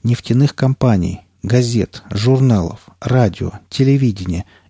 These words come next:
и многих тысяч социальных инженеров активно участвовать в создании всего, что мы видим, слышим и читаем, а также лишь за несколько недель создавать и насаждать новые общественные мнения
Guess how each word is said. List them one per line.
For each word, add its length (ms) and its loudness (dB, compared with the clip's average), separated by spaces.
и 80 0
многих 460 2
тысяч 460 -4
социальных 640 -2
инженеров 640 0
активно 520 0
участвовать 680 -2
в 60 -12
создании 540 0
всего, 400 -2
что 220 -4
мы 160 2
видим, 500 0
слышим 480 -2
и 140 -4
читаем, 640 -4
а 120 -4
также 420 0
лишь 320 -2
за 160 -2
несколько 480 -2
недель 480 0
создавать 640 0
и 80 0
насаждать 680 0
новые 500 4
общественные 680 -4
мнения 500 2